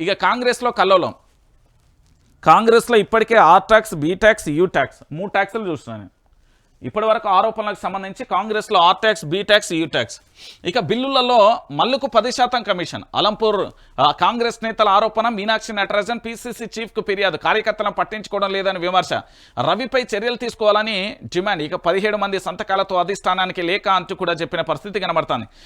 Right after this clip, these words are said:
కాంగ్రెస్లోని ఇతర నేతల్లాగానే తెలంగాణ కాంగ్రెస్ క్రమశిక్షణ కమిటీ చైర్మన్ ఎంపీ మల్లు రవి కూడా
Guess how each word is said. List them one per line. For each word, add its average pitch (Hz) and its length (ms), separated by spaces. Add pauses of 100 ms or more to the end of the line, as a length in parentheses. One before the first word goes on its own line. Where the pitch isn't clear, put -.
(200)
కాంగ్రెస్లోని 240 720
ఇతర 240 300
నేతల్లాగానే 214 720
తెలంగాణ 220 420
కాంగ్రెస్ 196 400
క్రమశిక్షణ 190 640
కమిటీ 175 360 (100)
చైర్మన్ 185 320
ఎంపీ 185 280
మల్లు 190 240
రవి 214 180
కూడా 190 460